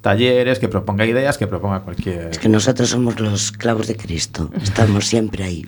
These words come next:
Speaker 2: <laughs> ¿sabes?
Speaker 1: No, no sé
Speaker 2: Siempre.
Speaker 1: si eso es bueno o es malo, ¿eh?
Speaker 2: <laughs> Sí, sí, sí, es bueno. Pero bueno, todo esto responde un poquito al programa de inserción sociolaboral que se lleva desde la, desde la UTACA, ¿no?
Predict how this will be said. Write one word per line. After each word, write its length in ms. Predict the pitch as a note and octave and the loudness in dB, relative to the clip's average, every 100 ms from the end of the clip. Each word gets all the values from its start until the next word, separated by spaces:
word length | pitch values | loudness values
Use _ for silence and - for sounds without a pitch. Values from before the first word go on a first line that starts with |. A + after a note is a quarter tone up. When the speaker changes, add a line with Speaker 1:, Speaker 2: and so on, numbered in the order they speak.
| - | -12
Speaker 2:
<laughs> 160 | - B2 | -2 0
¿sabes? 680 | - - B2 A#2 - - | 0 0 2 4 0 -4
Speaker 1:
No, 80 | F#2 A#2 | 0 0
no 40 | |
sé 180 | - C3+ | 2 2
Speaker 2:
Siempre. 0 | |
Speaker 1:
si 140 | - C3 | 2 2
eso 160 | - | 2
es 240 | A2 C3 - | 0 0 2
bueno 340 | C3+ C3 A#2 | 2 0 -2
o 60 | A2 | -4
es 260 | B2+ C#3 | -2 -2
malo, 500 | A#2+ - A#2+ - A2+ | 0 0 0 -2 -4
¿eh? 60 | A#2 A2 | -4 -6
Speaker 2:
<laughs> 180 | A#2 - | -8 -10
Sí, 320 | - B2+ A#2+ | -4 -2 -2
sí, 300 | A2+ C3 A#2+ | -2 -2 -2
sí, 200 | A2 A2 | -2 -2
es 120 | A2+ G2 | -2 -2
bueno. 320 | G#2 F#2+ - - - - - - | -2 -4 -8 -10 -10 -8 -8 0
Pero 180 | A2+ A#2 | 2 4
bueno, 240 | C3+ A#2+ | 2 2
todo 140 | D3 | 2
esto 220 | D3 - D#3+ | 2 0 -2
responde 400 | C#3+ - G#2+ G2 | -4 -4 -4 -4
un 80 | |
poquito 480 | F#2 F#2+ A2+ - B2 | -6 -6 -4 -2 -2
al 160 | A2 A2 | -2 -4
programa 720 | A2 G#2+ A2 A2+ A#2 A#2 A#2+ | -4 -4 -2 -2 -2 -4 -6
de 200 | - G#2+ | -8 -4
inserción 400 | A2 G2+ - G2 | -2 -4 -4 -4
sociolaboral 640 | F#2 G2+ G#2 G#2 G#2 G#2+ G#2 | -4 -4 -2 -2 -2 -2 -4
que 60 | G#2+ | -6
se 100 | G#2 | -4
lleva 220 | G#2+ A2 | -4 -4
desde 300 | G#2+ G2+ G#2 | -6 -4 -2
la, 480 | F2+ F#2 F2+ D#2 - F#2 B2 | -2 -4 -6 -8 -10 -10 -8
desde 240 | A#2 - F2 | -6 -4 -6
la 80 | |
UTACA, 420 | E2+ - F2+ - - | -8 -10 -10 -8 -4
¿no? 200 | G2 | -2